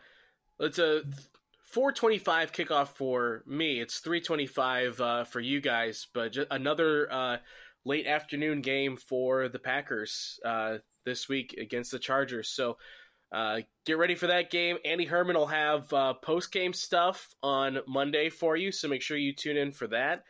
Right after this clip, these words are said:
And, uh, obviously the rest of the week, much more Packers content coming each and every day from us here at the Pack a Day Podcast. Um, you can follow us on Twitter at Pack a Day Podcast. Make sure you like, subscribe, rate, review the podcast, share it with your friends.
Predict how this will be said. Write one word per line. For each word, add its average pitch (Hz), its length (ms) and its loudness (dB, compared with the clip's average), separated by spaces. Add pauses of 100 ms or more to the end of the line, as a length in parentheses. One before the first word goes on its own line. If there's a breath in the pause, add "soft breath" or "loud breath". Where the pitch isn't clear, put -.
(340 loud breath)
And, 135 400 2
uh, 123 160 2
obviously 135 460 0
the 127 100 -2
rest 135 220 2
of 131 60 -6
the 131 60 0
week, 135 320 0
much 135 400 -2
more 147 180 2
Packers 139 400 -2
content 131 440 -2
coming 135 240 -4
each 131 220 -6
and 139 80 -2
every 131 180 -2
day 127 240 2
from 123 240 -4
us 113 140 -4
here 123 220 -4
at 113 180 -2
the 120 80 -10
Pack 117 240 -4
a 123 40 -14
Day 113 180 -2
Podcast. 117 680 -4 (560 loud breath)
Um, 117 300 0
you 135 120 0
can 135 100 -2
follow 160 200 6
us 156 100 0
on 160 140 2
Twitter 175 300 2
at 151 260 0
Pack 160 240 -2
a 156 60 -4
Day 147 260 2
Podcast. 165 800 0 (280 soft breath)
Make 135 100 -2
sure 156 160 0
you 131 400 0
like, 139 420 0
subscribe, 143 560 0
rate, 139 300 0
review 131 400 0
the 147 100 0
podcast, 143 640 0
share 151 280 0
it 131 80 -4
with 139 120 -4
your 127 120 -2
friends. 143 500 0